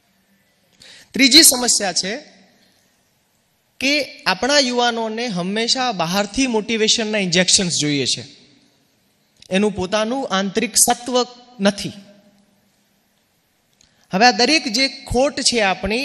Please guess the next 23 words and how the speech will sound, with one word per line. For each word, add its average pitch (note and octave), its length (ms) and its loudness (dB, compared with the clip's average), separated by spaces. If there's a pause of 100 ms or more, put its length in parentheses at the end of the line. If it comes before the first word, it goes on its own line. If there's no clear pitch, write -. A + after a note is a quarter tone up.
એના A3+ 420 -2
સાપેક્ષમાં B3+ 800 -2
આપણે G#3 340 -4
નાનજી F3 400 -4
કાલિદાસ G3+ 520 -4
મહેતાનું F#3+ 460 -2
જીવન E3+ 320 -2
જોતા D#3 300 0
જઈએ D3 380 -6 (400)
તો F#3+ 60 -4
આપણે G#3 260 0
ખ્યાલ F#3+ 380 0
આવે A#2+ 200 -2 (1000)
કે - 60 -8
અઢળક E3+ 460 4
સંપત્તિ A3 600 0
પણ G3+ 220 -2
નિર્વ્યસની F3 680 -4
જીવન. B2+ 320 -6 (2500)
કેટલું D4 480 -4
ફોકસ F#3+ 520 0 (200)
પોતાના E3+ 360 2
કામમાં. D#3+ 580 2